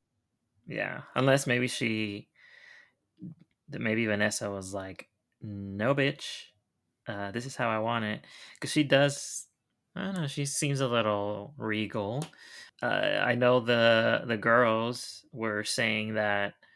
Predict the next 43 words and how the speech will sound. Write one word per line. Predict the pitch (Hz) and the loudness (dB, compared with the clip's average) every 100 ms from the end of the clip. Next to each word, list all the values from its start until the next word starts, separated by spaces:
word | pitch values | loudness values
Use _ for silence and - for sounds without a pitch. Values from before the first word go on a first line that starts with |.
| - - - - | -20 -20 -20 -2
uh, | 123 110 110 | 2 2 2
they | 113 | 4
thought | 120 117 | 6 4
that | 120 | 2
maybe | 117 110 | -2 -2
Vanessa | 107 101 104 - | 0 0 -2 -2
was | 104 | -6
gonna | - 104 | -6 -6
be | 98 101 | -6 -6
a | 98 | -4
little | 98 98 110 - | -4 -6 -8 -12
too | - - 135 | -10 -6 -2
serious | - 151 98 104 107 - - - - - - - - - - _ - | -2 -4 -6 -6 -6 -8 -10 -12 -16 -20 -20 -20 -20 -20 -20 _ -8
and | 101 101 98 98 101 | -4 -2 -4 -6 0
not | 101 98 | 2 2
have, | 113 104 95 | 2 2 2
like, | 92 95 - | -4 -6 -8
fun | - 117 110 | 2 2 2
with | 110 107 | -4 -4
it | 107 104 107 104 101 | -4 -4 -4 -6 -8
and, | 92 90 95 _ _ _ _ _ _ _ _ _ | -10 -10 -14 _ _ _ _ _ _ _ _ _
uh, | 101 92 87 | -8 -8 -10
just | - 107 | -10 0
let | 107 - - | 0 0 -8
herself | 104 - - - - _ | -6 -2 -2 -2 -12 _
loose. | 120 101 98 - | -10 -8 -6 -6
'Cause, | - - 95 - - | -6 -6 -6 -8 -6
like, | 117 117 | -4 -2
when | 110 | -2
they | 107 | -2
were | 104 | -2
practicing | - 120 - 117 - 117 113 110 | 4 4 4 -4 -4 -4 -4 -6
and | 107 | -4
stuff, | 110 107 107 107 110 - _ | 0 0 0 -4 -8 -20 _
it, | 123 - | -8 -6
it | 120 | -2
seemed | - 135 123 | 0 2 2
like | 120 | 0
she | 127 | 2
was | 113 107 | 2 2
focusing | 110 104 - 110 92 | 0 0 -2 -8 -6
so | - 120 123 | -2 -2 0
much | 110 120 - - | 0 0 -2 -8